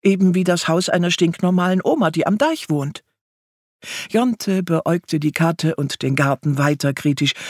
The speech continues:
doch er musste seiner Schwester recht geben, so dass er schließlich bestätigend nickte. In den Fenstern leuchteten Lichterketten, Kerzen untermalten das Bild,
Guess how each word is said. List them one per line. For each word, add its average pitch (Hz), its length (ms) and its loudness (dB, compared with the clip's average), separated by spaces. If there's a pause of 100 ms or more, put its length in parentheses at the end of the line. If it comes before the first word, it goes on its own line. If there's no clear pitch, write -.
(160)
doch - 220 -2
er 147 140 2
musste 147 280 0
seiner 143 220 2
Schwester 139 380 0
recht 208 220 0
geben, 143 320 0 (220)
so - 120 -6
dass 127 200 -2
er 139 140 -2
schließlich 131 440 -4
bestätigend - 760 -2
nickte. - 360 -8 (640)
In 131 140 -2
den 131 200 0
Fenstern 151 580 0
leuchteten 131 580 -4
Lichterketten, 190 1000 -4 (260)
Kerzen 160 680 -2
untermalten 135 680 -2
das 147 220 -2
Bild, 151 240 2